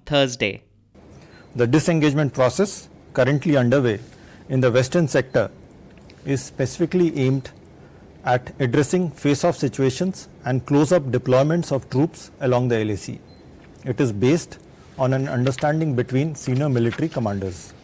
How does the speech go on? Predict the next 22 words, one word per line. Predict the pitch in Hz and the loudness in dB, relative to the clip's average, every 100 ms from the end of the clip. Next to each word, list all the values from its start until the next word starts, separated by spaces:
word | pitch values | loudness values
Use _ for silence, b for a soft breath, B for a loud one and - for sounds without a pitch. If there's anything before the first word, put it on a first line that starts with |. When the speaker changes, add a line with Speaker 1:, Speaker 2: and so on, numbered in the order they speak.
| B B B B B B B B | B B B B B B B B
Speaker 2:
Both | 120 135 180 | -2 2 2
sides | 180 180 175 - - - | 4 2 2 -10 -16 -12
have | - 135 | -4 0
agreed | 120 127 139 175 - | 2 2 2 2 -2
at | 143 | -4
specific | - - 131 - 165 - | -4 -4 -4 -2 -2 -2
points | 143 117 143 - - - B B B - | 0 0 -2 -10 -18 -20 B B B -6
to | 139 | -2
redeploy | 127 147 147 143 135 139 160 | 2 2 0 0 2 2 2
towards | 147 135 135 | -2 -2 -2
their | - 131 | -2 0
regular | 113 117 156 | 0 2 2
posts | 165 120 131 - - - | 2 -2 -2 -6 -20 -14
on | 135 127 | -6 -2
their | 131 | 0
respective | 123 127 165 - 180 160 | 0 0 -2 0 -2 -2
sides | - 131 135 - | 0 0 0 -2
of | 120 | -2
the | 110 | -2
L | 101 | -4
A | 95 | -6
C. | - | -10